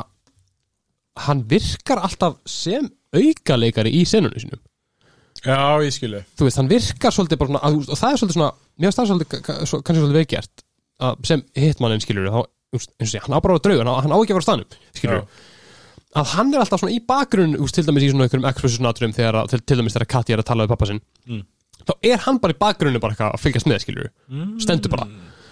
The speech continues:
Speaker 1: Og ég svona pældi í því bara svona, ég bara, af hverju sé ég ekki meira af Rupert Friend, þú veist, sem gaurinn? Og svo fattaði bara, já, ok, það er kannski alveg, það er kannski eina sem er
Speaker 2: Hann á að vera draugur,
Speaker 1: Já,
Speaker 2: svona.
Speaker 1: það er svona
Speaker 2: Já,
Speaker 1: svolítið vel
Speaker 2: ok,
Speaker 1: gert.
Speaker 2: ok, hann er töff.
Speaker 1: Þú veist, þannig að hann,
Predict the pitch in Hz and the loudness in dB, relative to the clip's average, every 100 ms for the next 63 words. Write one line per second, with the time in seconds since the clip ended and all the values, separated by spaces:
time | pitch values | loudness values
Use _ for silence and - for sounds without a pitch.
0 | - - _ 139 139 135 - 131 156 165 | -20 -20 _ 2 4 4 2 0 0 2
1 | 220 247 269 233 147 107 110 113 113 139 | 2 4 4 4 4 0 -4 -6 -6 -6
2 | 208 - 247 294 180 240 202 175 180 202 | -4 -2 0 0 0 0 0 0 0 0
3 | 156 156 107 - 131 - 143 - - 127 | -2 -4 -6 -10 -6 -2 -4 -2 -2 -2
4 | - 143 147 - 202 135 117 - - 156 | -2 -2 -2 -2 -2 -2 -4 -6 -8 -6
5 | 190 - 113 - - _ _ _ - 190 | -6 -4 -6 -8 -16 _ _ _ -2 0
6 | 214 220 233 208 180 - 214 240 226 226 | 2 2 2 2 2 0 2 2 2 0
7 | 220 254 202 190 165 131 - 117 131 180 | 0 2 2 2 0 -4 -8 -4 0 0
8 | 120 135 110 139 165 92 85 - 120 98 | 0 -2 -4 -4 -6 -8 -10 -4 -2 -2
9 | 95 127 143 156 170 170 165 131 117 - | -8 -4 -2 2 2 4 4 2 -4 -10
10 | - - - 165 117 131 247 240 - - | -20 -14 -6 -4 -4 -4 -4 -8 -10 -12
11 | - - _ _ _ - 101 120 120 123 | -12 -16 _ _ _ -4 -2 0 2 2
12 | 117 - 156 | 0 0 -2